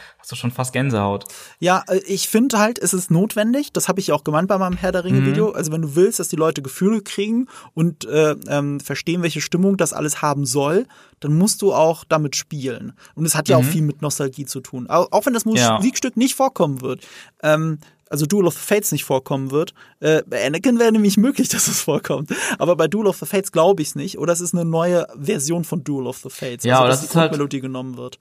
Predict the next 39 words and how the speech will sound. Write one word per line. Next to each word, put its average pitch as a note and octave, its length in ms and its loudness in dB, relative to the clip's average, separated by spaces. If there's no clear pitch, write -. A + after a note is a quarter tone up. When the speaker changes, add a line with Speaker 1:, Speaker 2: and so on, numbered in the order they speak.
Speaker 1:
Genau, B2+ 280 4
das B2 120 2
ist C3+ 60 -4
halt B2+ 100 0
einfach C3+ 200 0
just B2+ 200 -4
because. C3 420 2
Ich A2 80 -8
mein, C3 220 -2
ich B2+ 100 -10
hab D3+ 140 -4
ja, B2+ 280 4
ähm, A#2+ 300 0
zuletzt, - 540 -4
ähm, B2 160 -2
mit B2 100 0
dem A#2+ 100 -4
Kollegen C3 240 -4
René B2 360 2
nochmal A#2+ 360 6
die A2+ 80 0
Prequels B2+ 360 -2
durchgeguckt. G#2 520 -8
Speaker 2:
Mhm. F3 300 0
Speaker 1:
In A2 100 -4
den A2 40 2
letzten A2 320 2
Wochen. G2 340 0
Ähm, G#2+ 560 4
und B2 60 0
das C#3+ 80 -4
ist G3+ 60 2
auch G3 40 -8
schon G#3 120 -2
was F3+ 120 -2
her G3+ 140 2
gewesen, G#2 280 0
einige G2+ 220 -2
Jahre F2 460 -2